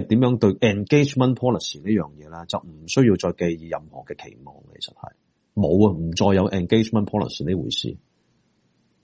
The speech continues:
喺佢嚟講，喂，唔係你死就我亡喎，兩制之間，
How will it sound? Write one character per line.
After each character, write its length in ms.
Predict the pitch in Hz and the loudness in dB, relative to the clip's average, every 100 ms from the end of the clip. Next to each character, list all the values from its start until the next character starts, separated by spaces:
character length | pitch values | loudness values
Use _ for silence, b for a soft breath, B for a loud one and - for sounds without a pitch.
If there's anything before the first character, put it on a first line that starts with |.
| _ _ | _ _
喺 100 | - | 2
佢 180 | 220 151 | 6 6
嚟 200 | 104 87 | 6 0
講， 320 | 90 110 143 - _ - | 0 0 -2 -10 _ -4
喂， 100 | 120 | -4
唔 160 | 95 90 | -4 -4
係 100 | 98 | 0
你 120 | 104 | 0
死 180 | 110 85 123 | 0 0 0
就 100 | 90 | 0
我 160 | 76 | -4
亡 80 | 87 67 | -6 -6
喎， 100 | 71 | -4
兩 240 | 80 90 110 | -2 0 2
制 200 | - 104 | 4 4
之 200 | 120 117 | 4 4
間， 260 | 113 104 | 4 2